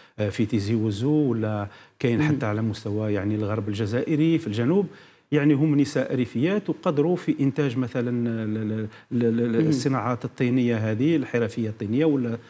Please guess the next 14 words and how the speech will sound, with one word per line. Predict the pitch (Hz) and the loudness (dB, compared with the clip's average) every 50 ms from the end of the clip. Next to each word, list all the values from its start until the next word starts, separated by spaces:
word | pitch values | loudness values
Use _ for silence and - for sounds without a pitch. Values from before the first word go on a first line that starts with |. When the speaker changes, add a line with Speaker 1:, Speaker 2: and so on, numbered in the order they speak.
| - - - | -20 -18 -12
Speaker 1:
السيراميك، | - - - 135 117 110 123 160 196 196 - | -8 -4 -2 -2 0 0 0 0 0 -2 -4
قدروا | - 151 139 156 175 202 - - | -4 -2 0 2 2 2 2 2
يعني | 156 131 135 156 147 135 | 0 0 2 2 4 4
ينجحوا | 143 165 151 - - 160 190 196 196 - - - - - - | 4 2 0 -2 -2 0 0 0 -2 -6 -18 -20 -16 -6 0
ويبينوا | - 175 180 175 151 170 220 196 180 180 175 | 2 4 4 4 6 4 4 6 6 4 4
يعني | 170 156 151 160 | 4 4 6 6
المنتوج | 160 151 156 147 151 165 147 127 143 | 6 6 6 6 6 4 2 2 2
نتاعهم | 131 - 170 151 - 180 180 | 0 0 0 -2 0 -2 -2
في | 180 185 | 0 0
المعارض، | 170 160 147 127 135 156 156 151 143 | 0 2 2 2 2 2 2 2 2
يعني | 147 131 135 139 139 147 | 0 2 2 2 0 0
سواء | - - 143 147 - 139 127 | 0 0 0 2 2 2 0
كانت | - 143 127 123 113 131 | 0 2 0 0 0 0
محلية | 120 - 113 113 123 143 160 160 | 0 0 0 0 2 4 2 2